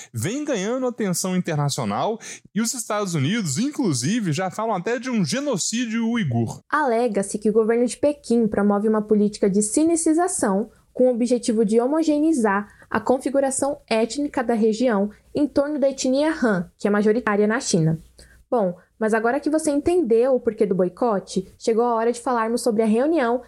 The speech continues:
Speaker 2: entre Biden e Putin. E claro, o assunto só podia ser a Ucrânia.
Speaker 1: Na terça-feira, dia sete, os Estados Unidos ameaçaram a Rússia com sanções,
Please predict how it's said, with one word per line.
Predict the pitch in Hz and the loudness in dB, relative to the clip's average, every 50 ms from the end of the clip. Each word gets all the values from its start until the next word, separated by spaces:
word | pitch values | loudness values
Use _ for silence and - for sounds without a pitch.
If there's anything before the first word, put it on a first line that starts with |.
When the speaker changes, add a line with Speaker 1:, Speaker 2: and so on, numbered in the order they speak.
| - _ - | -12 _ 0
Speaker 2:
entre | 226 233 233 - 294 | 0 0 0 0 -2
Biden | 254 208 214 196 190 202 196 247 254 277 - | -2 0 0 0 0 0 0 0 -2 -4 -4
e | 254 262 | -6 -4
Putin. | - - 226 170 170 165 - 170 170 170 - - - _ _ _ - | 0 2 2 2 2 2 0 0 0 0 -4 -12 -20 _ _ _ -4
E | - 247 | -4 -4
claro, | - - 285 254 214 185 180 175 170 170 170 - _ _ _ | -2 -2 -2 -2 0 0 -2 -2 -2 -4 -4 -6 _ _ _
o | - 240 226 | 0 0 0
assunto | 233 226 - - 226 220 - 226 | 0 0 -2 -2 -2 -2 -2 -2
só | - 226 214 | -2 -2 0
podia | - 233 190 190 208 208 | 0 0 0 0 0 0
ser | 233 226 - 226 220 | 0 0 0 0 2
a | 202 | 0
Ucrânia. | 220 214 - 214 180 170 160 160 160 160 160 - | -2 -2 0 0 0 0 0 0 -2 -4 -6 -8
Speaker 1:
Na | 127 123 | -8 -8
terça-feira, | 127 - 185 180 - - 190 - - - 127 147 170 156 139 113 | -6 -4 -6 -4 -4 -4 -6 -6 -6 -6 -4 -4 -2 -2 -4 -4
dia | 104 - 127 131 | -4 -4 -4 -4
sete, | 123 - - 101 98 110 127 127 - - 113 | -4 -4 -2 -2 -2 -2 -2 -4 -6 -4 -4
os | 104 110 | -4 -2
Estados | 120 - - 147 147 160 170 160 | -4 -6 -4 -6 -6 -4 -2 -2
Unidos | 156 143 127 160 180 151 127 - 135 | 0 0 0 0 -2 -2 -4 -4 -4
ameaçaram | 180 208 240 262 247 - - - - - 165 165 165 160 156 156 156 | -2 -2 -2 -2 -2 -2 -4 -6 -6 -6 -4 -2 -2 -2 -2 -4 -4
a | 143 120 | -4 -4
Rússia | 95 92 107 139 175 180 - - 233 208 - - - _ _ | -4 -4 -2 -2 -2 -2 -2 -4 -4 -6 -6 -10 -20 _ _
com | _ - 196 220 214 | _ -4 -2 0 0
sanções, | 185 - - 247 254 - - - 143 120 107 95 - - - | -2 -2 -2 -4 -4 -4 -4 -4 -2 -2 -2 -4 -4 -8 -10